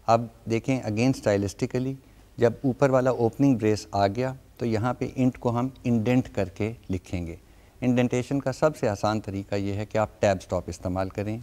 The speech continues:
वही अपने कीबोर्ड पे जो टैब है उसको एक दफ़ा दबा दें, चीज़ें इंडेंट हो जाएंगी। Again from इस प्रोग्राम में हमें उसकी ज़रूरत नहीं है, लेकिन stylistically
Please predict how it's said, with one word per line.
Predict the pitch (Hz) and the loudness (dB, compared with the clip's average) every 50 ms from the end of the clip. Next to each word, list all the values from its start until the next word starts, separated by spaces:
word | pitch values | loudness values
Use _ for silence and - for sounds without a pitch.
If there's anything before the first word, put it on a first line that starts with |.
| - - - | -12 -6 -2
वही | 107 107 104 | 0 2 2
अपने | 98 - 107 101 | 2 0 0 -2
कीबोर्ड | 101 - - 107 104 107 107 104 98 | -2 0 -2 0 4 4 4 4 2
पे | 104 101 | 0 -2
जो | 95 95 | -2 -4
टैब | - - 98 101 104 107 101 | -4 -2 0 0 0 0 -2
है | 113 110 110 | -4 -6 -6
उसको | 107 101 - - 104 | -8 -8 -6 -4 -4
एक | 101 98 107 | -4 -2 -4
दफ़ा | 95 - 107 98 | -4 0 0 0
दबा | 95 95 90 92 92 | 0 0 -2 -2 -2
दें, | 95 98 104 107 - - - - - - - - | -2 -4 -6 -8 -8 -12 -20 -20 -20 -20 -16 -6
चीज़ें | - 117 110 104 107 117 113 - - - | -4 -2 0 0 -2 -4 -6 -8 -6 -4
इंडेंट | 107 98 95 104 104 95 90 - | -2 0 0 0 -2 -2 -4 -6
हो | 90 87 | -8 -6
जाएंगी। | 80 85 82 85 98 - 104 101 - - _ - - - - - - - - - - - - - - - - - - - - | -6 -8 -10 -12 -12 -14 -14 -16 -18 -20 _ -20 -20 -20 -20 -20 -20 -20 -20 -20 -20 -20 -20 -20 -20 -20 -20 -20 -18 -10 -6
Again | 127 120 117 131 147 156 156 160 139 - - - - - | -4 -2 2 4 4 4 4 2 -2 -6 -12 -10 -2 4
from | 135 131 127 131 131 135 135 - - - - | 6 6 8 8 6 4 2 -2 -6 -2 2
इस | 147 151 - | 2 2 2
प्रोग्राम | - - 131 127 117 120 120 123 | 2 2 2 4 4 4 4 4
में | 127 123 | 4 2
हमें | 117 117 110 113 117 | 2 0 0 0 -2
उसकी | 113 - - 120 | -2 -4 -4 -4
ज़रूरत | 107 101 104 98 104 120 123 117 - 107 | -4 -2 -2 0 2 2 2 2 0 0
नहीं | 107 110 117 | -2 0 -2
है, | 113 120 123 | -2 -2 -4
लेकिन | 120 110 110 107 - 123 117 | -4 -2 -4 -2 -2 -4 -4
stylistically | 113 - - 110 101 101 98 98 - - 127 117 - 127 123 131 123 | -4 -4 -2 0 0 0 0 -4 -4 -6 -6 -2 -2 -2 0 -2 -4